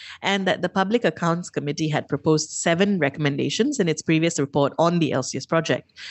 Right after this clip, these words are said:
Six of those recommendations were actions needed to be taken by the Defence Ministry, while another recommendation was for the Malaysian Anti-Corruption Commission, or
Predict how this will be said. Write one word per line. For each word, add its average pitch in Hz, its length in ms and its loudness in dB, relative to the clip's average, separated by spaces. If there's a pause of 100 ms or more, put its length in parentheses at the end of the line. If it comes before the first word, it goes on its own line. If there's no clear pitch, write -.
(140)
Six - 320 0
of 285 160 0
those 185 160 4
recommendations 160 720 0
were - 160 0
actions 175 480 -2
needed 165 320 0
to - 0 -
be 151 160 -2
taken 151 240 2
by 156 160 0
the 139 80 -4
Defence 135 400 -4
Ministry, 175 560 0 (320)
while 170 240 2
another 180 320 2
recommendation 170 800 0
was - 240 0
for 160 240 4
the 156 320 0
Malaysian 170 560 2
Anti-Corruption 160 640 -2
Commission, 151 480 -2
or 165 160 2